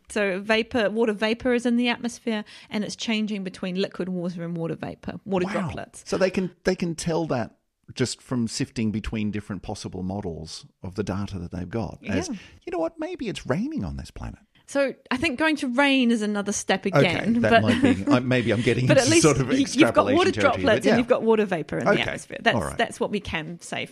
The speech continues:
Speaker 2: Look, I'm
Speaker 1: definitely.
Speaker 2: gonna call that rain, okay?
Speaker 1: <laughs>
Speaker 2: I'm just, let me, okay.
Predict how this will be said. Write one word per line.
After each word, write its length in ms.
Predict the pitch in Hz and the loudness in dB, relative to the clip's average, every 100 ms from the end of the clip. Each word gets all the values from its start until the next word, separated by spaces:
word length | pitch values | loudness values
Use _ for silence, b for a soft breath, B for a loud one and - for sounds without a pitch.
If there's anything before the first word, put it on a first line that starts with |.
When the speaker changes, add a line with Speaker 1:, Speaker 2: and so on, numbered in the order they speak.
| - | -6
Speaker 2:
Look, 120 | - - | -4 0
I'm 60 | 180 247 | 2 2
Speaker 1:
definitely. 20 | |
Speaker 2:
gonna 140 | 220 | 2
call 260 | 160 151 135 | 2 2 4
that 180 | 117 104 | 2 2
rain, 400 | 101 92 80 69 - | 0 0 -2 -4 2
okay? 340 | - 147 - 233 | 4 4 4 2
Speaker 1:
<laughs> 60 | |
Speaker 2:
I'm 120 | 156 170 | 2 2
just, 260 | 156 - | -2 -2
let 160 | 170 170 | -4 -2
me, 300 | 151 147 135 _ - | -2 -4 -6 _ -8
okay. 300 | 92 78 | -8 -10